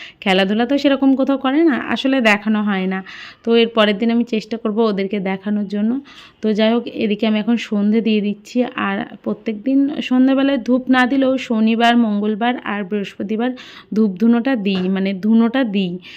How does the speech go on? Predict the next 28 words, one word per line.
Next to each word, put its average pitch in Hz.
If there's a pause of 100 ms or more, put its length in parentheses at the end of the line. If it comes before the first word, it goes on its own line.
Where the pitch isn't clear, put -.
(200)
আর 208
একটু 208
কর্পূরও 226
দিয়ে 214
দিই। 220 (320)
আর 208
এমনি 214
তো 262
কর্পূর 247
প্রত্যেক 220
দিন 220
সন্ধেবেলায় 202
দিই। 196 (160)
তো 226
চারিদিকে 202
একদম 208
ধুনো 202
দেখিয়ে 208
দিলাম। 214
আর 190 (120)
প্রতি 240 (340)
শনিবার, 226
সোম-, 208
মঙ্গলবার 208
তো 226
একদম 214
বাধা 196
ধরা, 214